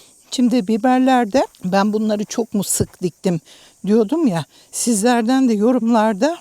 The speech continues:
"Hayır, çok sık değil, iyi." diyenler oldu ki çok teşekkür ederim. Gerçekten bence de sık değil. Hatta sonradan öğrendiğim bir bilgi,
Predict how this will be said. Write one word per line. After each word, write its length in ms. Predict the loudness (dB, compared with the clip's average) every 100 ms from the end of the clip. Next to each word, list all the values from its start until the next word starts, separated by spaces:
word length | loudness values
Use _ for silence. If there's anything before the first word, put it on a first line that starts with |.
| -14 _
"Hayır, 340 | -8 -2 0 -2
çok 280 | -4 -8 -6
sık 280 | -8 -6 -2
değil, 360 | 0 2 0 -2 -10 -6
iyi." 260 | -2 0 0
diyenler 460 | 0 0 0 -2
oldu 320 | -2 -2 -4
ki 320 | -6 -6 -6 -6 -14 -14
çok 220 | -14 -8
teşekkür 460 | -8 -6 -8 -6 -6
ederim. 380 | -4 -4 -6 -10 _ _ _ _ -10
Gerçekten 640 | -4 -4 -4 -8 -8 -10 -6
bence 360 | -6 -8 -8
de 120 | -10 -14 _ _ -18
sık 320 | -12 -12 -6
değil. 280 | -6 -4 -8
Hatta 520 | -8 -8 -6 -6 -8 -10 _ _ -10
sonradan 560 | -2 2 2 2 2
öğrendiğim 680 | 2 2 0 0 2 2 2
bir 160 | 0 -2
bilgi, 400 | -2 0 -2